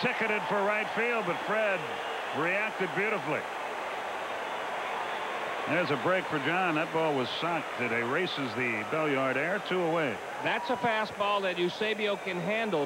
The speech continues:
Speaker 2: down and out over the plate without a runner on. I'm not sure that it, that would not have been a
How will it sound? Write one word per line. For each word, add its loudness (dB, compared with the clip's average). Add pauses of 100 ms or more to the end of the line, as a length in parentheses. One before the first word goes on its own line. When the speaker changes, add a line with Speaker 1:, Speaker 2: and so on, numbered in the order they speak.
(120)
Speaker 2:
down 2
and 2
out 2
over 2
the 0
plate 2 (880)
without 2 (100)
a 2
runner 4
on. 4
I'm 0
not 0
sure 2
that 2
it, 0 (120)
that 0
would 2
not 2
have 2
been 2
a 2